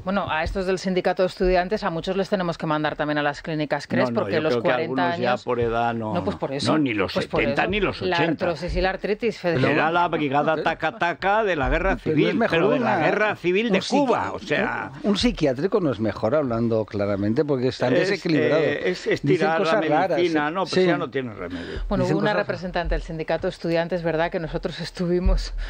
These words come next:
Speaker 1: dando noticia de ella y
Speaker 2: Ya.
Speaker 1: de las movilizaciones que promovía durante años y años y
Speaker 2: Sí.
Speaker 1: años y seguía, y ahí continuaba. Bueno, pues creo
Speaker 2: Pero
Speaker 1: que
Speaker 2: eso era
Speaker 1: todavía
Speaker 2: una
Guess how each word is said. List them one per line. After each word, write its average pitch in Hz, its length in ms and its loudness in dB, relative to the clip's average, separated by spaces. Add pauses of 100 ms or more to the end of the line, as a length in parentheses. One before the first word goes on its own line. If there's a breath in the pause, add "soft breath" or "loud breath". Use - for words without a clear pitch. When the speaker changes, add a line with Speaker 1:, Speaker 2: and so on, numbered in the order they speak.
(200 loud breath)
Speaker 1:
dando 196 380 2
noticia 185 480 2
de 180 280 0
ella 196 160 2
y - 20 0
Speaker 2:
Ya. 185 60 2
Speaker 1:
de 180 60 2
las 180 160 2
movilizaciones 175 540 0
que 190 80 -8
promovía 180 340 2
durante 160 380 0
años 180 400 -2
y 175 60 0
años 185 260 -2
y 127 40 0
Speaker 2:
Sí. - 60 2
Speaker 1:
años 185 220 -2
y 170 80 -2
seguía, 156 500 0
y 151 40 2
ahí 151 180 0
continuaba. 151 600 0
Bueno, 156 180 -4
pues - 160 -10
creo - 160 0
Speaker 2:
Pero 143 80 2
Speaker 1:
que 165 80 -2
Speaker 2:
eso 160 40 0
era 156 80 4
Speaker 1:
todavía 220 160 0
Speaker 2:
una 196 100 0